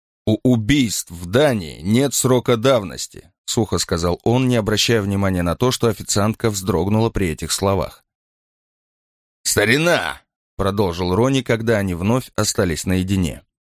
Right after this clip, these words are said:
"Доказать ничего нельзя, так что успокойся. Отец был ублюдком. Вполне возможно, он был любезен с тобой, но никак не со мной.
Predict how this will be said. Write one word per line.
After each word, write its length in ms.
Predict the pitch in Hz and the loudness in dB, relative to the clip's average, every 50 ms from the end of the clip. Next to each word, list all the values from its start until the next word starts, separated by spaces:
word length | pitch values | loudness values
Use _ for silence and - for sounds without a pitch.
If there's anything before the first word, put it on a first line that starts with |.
| _ _ _ _ _ | _ _ _ _ _
"Доказать 640 | - 82 107 117 123 151 156 156 165 202 185 170 - | -2 -2 0 2 4 2 2 4 4 2 2 2 2
ничего 540 | - 151 151 131 - - 143 147 151 156 147 | -2 -4 -4 -2 0 0 0 0 2 0 2
нельзя, 720 | 135 131 131 131 123 113 123 147 139 131 98 76 - - _ _ | 2 2 2 2 0 2 2 2 4 4 2 0 -4 -8 _ _
так 200 | - 95 90 - | -2 -2 -2 0
что 220 | - - - 98 101 | -4 -6 -4 -2 -2
успокойся. 920 | 101 - - - 131 113 - 147 147 139 123 107 87 - - - - - _ _ _ _ _ _ _ _ _ _ | -2 0 0 0 0 0 0 2 2 2 2 2 0 -4 -6 -8 -10 -18 _ _ _ _ _ _ _ _ _ _
Отец 480 | - 82 - - 147 151 156 151 135 135 | -4 -4 0 2 2 4 4 2 0 0
был 320 | 131 156 160 147 151 151 | 0 2 2 2 2 2
ублюдком. 720 | 165 165 165 196 208 196 160 110 - - - 90 76 71 - _ _ _ _ _ _ _ _ _ _ _ _ | 0 0 0 2 2 2 2 0 -4 -10 -14 -14 -14 -14 -18 _ _ _ _ _ _ _ _ _ _ _ _
Вполне 420 | - 90 92 104 135 180 208 196 | 0 2 2 4 2 4 4 4
возможно, 840 | 185 180 170 160 143 156 180 185 180 165 135 117 107 110 104 107 120 | 4 2 2 0 -2 -2 0 2 4 4 2 0 -2 -6 -4 -2 0
он 220 | 127 135 139 139 | 0 0 0 0
был 180 | 135 151 139 135 | 2 2 2 2
любезен 600 | 139 143 156 151 147 165 170 156 131 127 151 151 131 | 2 2 0 2 4 4 4 4 4 2 0 0 0
с 100 | - - | 0 2
тобой, 640 | - 139 135 135 143 165 151 123 82 69 - - _ _ | 2 2 2 2 4 2 2 2 2 -2 -8 -14 _ _
но 280 | 90 98 104 107 113 | -6 -2 0 2 2
никак 540 | 131 135 135 151 131 - - 123 110 104 113 | 4 4 4 4 2 2 0 2 2 2 2
не 160 | 131 131 131 | 2 0 2
со 240 | 117 - 151 143 147 | 2 2 2 2 2
мной. 540 | 147 127 113 107 98 95 104 107 95 - | 2 2 2 2 0 0 0 0 0 -2